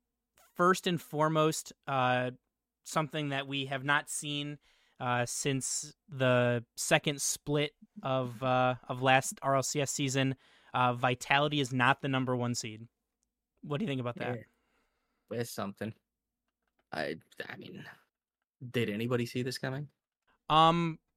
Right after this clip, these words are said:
Speaker 1: I, I don't think so. Uh, I mean, a lot of people anticipated that Vitality would just continue to do what they've been doing, but, uh, you know,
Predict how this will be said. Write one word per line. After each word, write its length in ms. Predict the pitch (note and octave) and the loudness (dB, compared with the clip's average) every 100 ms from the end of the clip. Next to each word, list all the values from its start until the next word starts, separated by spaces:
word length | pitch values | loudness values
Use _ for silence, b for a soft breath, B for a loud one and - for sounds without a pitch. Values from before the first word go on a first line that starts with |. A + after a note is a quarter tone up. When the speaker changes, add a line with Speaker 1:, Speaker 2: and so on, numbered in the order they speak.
| _ _ _ _ | _ _ _ _
Speaker 1:
I, 120 | D3 - | 4 4
I 60 | |
don't 200 | F3 F#3+ | 2 2
think 180 | - D3+ | -2 -4
so. 320 | - G#3+ A3 - _ _ _ _ _ _ | 2 4 4 -2 _ _ _ _ _ _
Uh, 440 | C3+ B2+ B2+ B2+ B2+ | 4 6 8 6 4
I 80 | C3+ | 2
mean, 200 | C3+ C#3 | 2 2
a 60 | C3+ | 4
lot 140 | C#3 | 4
of 60 | C#3 | 4
people 480 | C#3+ C3 C3+ B2+ A#2+ _ _ | 2 0 2 2 -2 _ _
anticipated 800 | C#3 B2+ C3+ D3 - C3 C3+ B2 | -8 -4 -4 -4 -2 0 0 -2
that 240 | B2 B2 | -2 -2
Vitality 440 | C#3 B2 B2+ B2 C3 | -2 -2 0 0 -2
would 140 | B2 | -4
just 160 | B2 - | -6 -6
continue 380 | B2+ C3+ B2+ B2+ | -6 -4 -2 -2
to 100 | A#2+ | -2
do 160 | B2 | -2
what 120 | B2 | -2
they've 140 | B2 A#2 | -4 -6
been 200 | C3 C#3 | -4 0
doing, 360 | D3 D3 D3 C#3+ _ _ _ _ _ - | 2 2 0 -6 _ _ _ _ _ 0
but, 240 | B2+ B2 - C3 | 2 2 -2 -2
uh, 300 | A#2+ A#2+ A#2+ _ _ _ _ _ _ _ _ - | 2 2 -2 _ _ _ _ _ _ _ _ -10
you 120 | C3+ | -4
know, 160 | A#2+ | -4